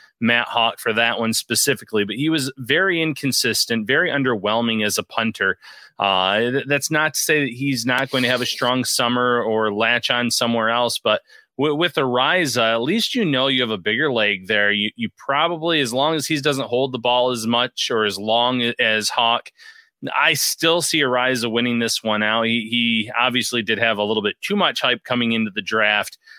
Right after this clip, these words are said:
Uh, some analysts had him as high as a third round pick, and we, we know that that didn't end up happening. But he has the big leg. He has the ability to hold.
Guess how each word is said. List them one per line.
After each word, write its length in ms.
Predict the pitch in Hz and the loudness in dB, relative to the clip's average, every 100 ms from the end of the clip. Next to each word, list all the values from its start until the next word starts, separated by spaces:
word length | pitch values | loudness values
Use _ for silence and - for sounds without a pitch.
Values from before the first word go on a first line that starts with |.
| - | -4
Uh, 320 | 101 104 104 | 0 2 2
some 480 | 104 123 120 117 117 117 | 0 -2 0 0 -2 -2
analysts 460 | 113 113 113 110 | 0 2 0 0
had 160 | 120 107 | 0 0
him 80 | 107 | 0
as 120 | 101 | -2
high 220 | - 113 | 0 0
as 100 | 110 | 0
a 80 | 98 | -2
third 280 | - 123 117 | -2 0 0
round 400 | 110 113 110 107 | 0 0 0 -2
pick, 240 | - 123 | -2 -2
and 160 | 110 104 | -2 -2
we, 160 | 107 107 | -2 -2
we 140 | 110 | -2
know 220 | 104 110 | 0 0
that 180 | 107 110 107 98 _ _ | 0 -2 -4 -20 _ _
that 220 | 117 117 | 0 0
didn't 180 | 123 107 | 0 0
end 260 | 104 107 104 | 0 0 0
up 120 | - | -2
happening. 540 | - 131 120 95 95 87 - - - | 0 0 0 -2 -4 -6 -14 -18 -4
But 120 | 147 | 0
he 180 | 147 147 | 2 2
has 360 | 139 165 202 147 | 2 0 0 -2
the 100 | 131 | -2
big 260 | 127 117 | 0 0
leg. 480 | 101 101 98 98 90 | 0 2 2 0 -4
He 240 | 107 139 | -4 -4
has 380 | 123 143 156 151 | -2 0 0 0
the 100 | 156 | 0
ability 420 | 139 123 117 117 | -2 0 0 0
to 100 | 110 | 0
hold. 380 | 98 95 92 90 | -2 -2 -2 -4